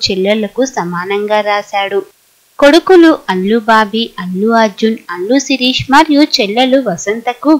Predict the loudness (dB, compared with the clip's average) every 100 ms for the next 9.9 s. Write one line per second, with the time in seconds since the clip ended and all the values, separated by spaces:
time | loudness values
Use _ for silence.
0 | -2 -6 -4 2 4 4 0 -8 -6 -6
1 | -2 0 2 0 -4 -2 -2 -2 -4 -6
2 | _ _ 0 4 6 4 2 -2 -6 -6
3 | -4 -2 -4 -4 -6 -6 -4 -4 -2 -2
4 | -4 -4 -4 -4 -2 -2 -2 -4 -8 _
5 | _ _ _ _ _ _ -2 0 4 6
6 | 6 4 2 2 4 4 6 2 2 0
7 | 0 0 -2 -2 -2 -6 -2 0 0 -2
8 | -4 -4 -4 -2 -2 -2 -2 0 0 -2
9 | -6 -6 0 2 4 2 0 -2 -4